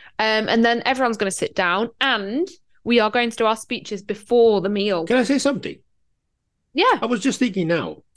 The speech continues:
Speaker 2: you describe me your
Speaker 1: Mm-hmm.
Speaker 2: wedding like you know everything. I describe mine like I don't know anything. So, oh,
Speaker 1: Maybe,
Speaker 2: whoa, whoa,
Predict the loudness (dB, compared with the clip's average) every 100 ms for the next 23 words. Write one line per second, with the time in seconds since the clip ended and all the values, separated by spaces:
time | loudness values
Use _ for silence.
0 | -4 0 2 2 0 0 0 0 0 4
1 | 6 4 2 -4 -6 -8 -6 -6 -4 -6
2 | -8 -10 -16 -18 _ _ _ _ -4 -2
3 | 0 0 0 0 0 -2 -4 -8 -6 -6
4 | -6 -14 -10 -6 -6 -8 -10 -6 -6 -8
5 | -16 -20 _ _ _ -20 _ -18 -2 2
6 | 2 0 -6 4 4 6 6 8